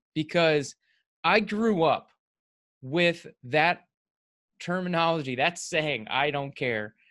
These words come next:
in my household was probably worse than saying the F word. Whenever I said, "I don't care,"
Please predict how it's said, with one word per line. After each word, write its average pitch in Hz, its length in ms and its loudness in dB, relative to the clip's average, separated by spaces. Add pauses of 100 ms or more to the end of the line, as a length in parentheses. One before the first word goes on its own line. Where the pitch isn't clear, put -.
(480)
in 196 240 0
my 196 220 2
household 113 580 -4 (640)
was 180 320 0
probably 254 960 0
worse 175 720 0 (180)
than 190 240 2
saying 190 440 2
the 175 160 2
F 143 200 -2
word. - 220 -20 (1080)
Whenever 170 720 0 (120)
I 180 180 4
said, 165 440 0 (220)
"I 156 200 2
don't 147 280 -2
care," 127 460 -4